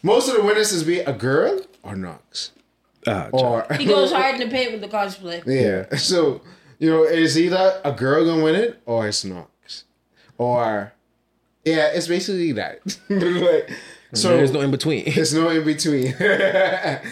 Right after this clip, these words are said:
Speaker 1: But, um, so the ecchi competition, Saturday night, I had to go to the forty-nine.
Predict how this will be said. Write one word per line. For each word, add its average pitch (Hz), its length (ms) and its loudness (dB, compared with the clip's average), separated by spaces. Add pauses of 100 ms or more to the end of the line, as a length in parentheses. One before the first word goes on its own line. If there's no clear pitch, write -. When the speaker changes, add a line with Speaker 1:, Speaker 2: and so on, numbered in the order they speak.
(380)
Speaker 1:
But, 160 240 2
um, 156 560 0 (360)
so 175 220 2
the 160 100 2
ecchi 151 360 -2
competition, 156 720 -2
Saturday 190 560 0
night, 120 460 0
I 123 80 -2
had 139 220 -2
to 127 80 -6
go 117 240 0
to 120 100 -6
the 107 100 -2
forty-nine. 113 680 -6